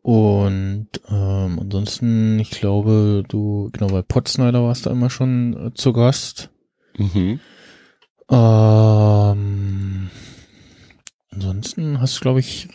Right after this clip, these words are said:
Speaker 1: relativ wenig, äh, gewildert in anderen Podcasts, oder?
Speaker 2: Nee, da bin ich eher raus. Ich, ähm, höre zwar auch Podcasts, aber <clears throat> wenig dieser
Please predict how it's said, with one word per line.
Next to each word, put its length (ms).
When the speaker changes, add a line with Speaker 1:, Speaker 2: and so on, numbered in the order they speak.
Speaker 1:
relativ 640
wenig, 520
äh, 380
gewildert 640
in 200
anderen 400
Podcasts, 680
oder? 360
Speaker 2:
Nee, 160
da 160
bin 160
ich 240
eher 180
raus. 320
Ich, 220
ähm, 360
höre 360
zwar 220
auch 180
Podcasts, 680
aber 600
<clears throat> 140
wenig 640
dieser 760